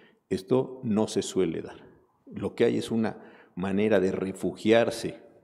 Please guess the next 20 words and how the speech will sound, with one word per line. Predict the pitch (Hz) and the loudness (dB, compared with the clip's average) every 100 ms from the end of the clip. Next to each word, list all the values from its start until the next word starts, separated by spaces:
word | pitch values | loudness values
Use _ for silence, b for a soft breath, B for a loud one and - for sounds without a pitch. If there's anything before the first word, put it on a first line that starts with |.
| _ | _
por | 92 - | -6 -2
parte | - 107 - 92 | 2 4 4 0
de | |
los | 87 | -2
juzgadores, | - 85 85 123 123 B B - | -2 0 4 4 2 B B -8
y | |
lo | 90 90 | -4 -2
mismo | 90 101 95 | -2 0 -2
pasa | 95 - 87 | -2 -4 -4
con | 95 | -6
los | 87 - | -8 -8
ministerios | 87 - 95 92 | -8 -4 -2 -2
públicos | - 90 85 98 104 95 | -4 -4 -4 -4 -4 -4
y | 98 | -4
las | 85 - | -4 -2
autoridades | 85 - 90 90 | -2 0 0 0
administrativas, | 82 82 87 - - - - 110 82 - | -2 -6 -8 -10 -14 -14 -4 -4 -4 -8
con | - - 82 - | -16 -16 -16 -14
todos, | - 80 - - | -12 -12 -12 -16
¿eh? | 110 | -18